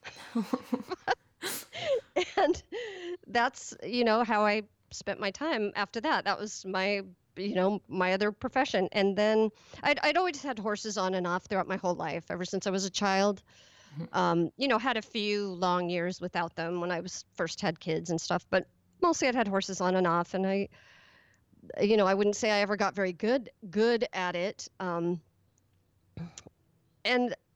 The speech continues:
Speaker 1: somehow, uh, I don't know, I guess maybe in about nineteen ninety-nine, I actually first picked up a clicker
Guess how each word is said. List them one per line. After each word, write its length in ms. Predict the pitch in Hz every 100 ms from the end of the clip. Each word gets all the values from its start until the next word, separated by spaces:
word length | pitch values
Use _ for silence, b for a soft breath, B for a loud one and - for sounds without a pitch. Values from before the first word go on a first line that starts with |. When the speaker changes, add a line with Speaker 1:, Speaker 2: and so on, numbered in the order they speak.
| _ - -
Speaker 1:
somehow, 1200 | - - - 262 285 285 262 233 226 220 220 220 - _ _ _ _ _
uh, 260 | 190 190 180 -
I 80 | 208
don't 140 | 226
know, 280 | 214 214 180 _
I 60 | 208
guess 280 | 208 320 - 262
maybe 260 | 247 403
in 60 | 320
about 220 | 202 -
nineteen 400 | 190 233 - 269
ninety-nine, 840 | 214 214 185 165 190 294 165 123 - B B B
I 40 |
actually 240 | 214 - 214 _
first 600 | 220 226 226 - - - B B B B B B
picked 180 | 254 -
up 100 | 233
a 40 | -
clicker 600 | - 269 170 160 190